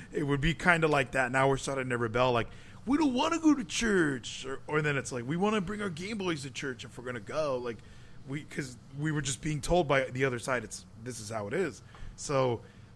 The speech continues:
that could be happening here, where, like, he just looks at his mom like, "I can never betray her, and my dad is just, like, a guy."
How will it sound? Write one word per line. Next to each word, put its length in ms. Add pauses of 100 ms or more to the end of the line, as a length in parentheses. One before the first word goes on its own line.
(120)
that 260
could 220
be 140
happening 400
here, 160
where, 120
like, 180
he 100
just 200
looks 180
at 60
his 100
mom 180
like, 180
"I 60
can 160
never 160
betray 340
her, 240
and 180
my 100
dad 260
is 80
just, 180
like, 100
a 80
guy." 380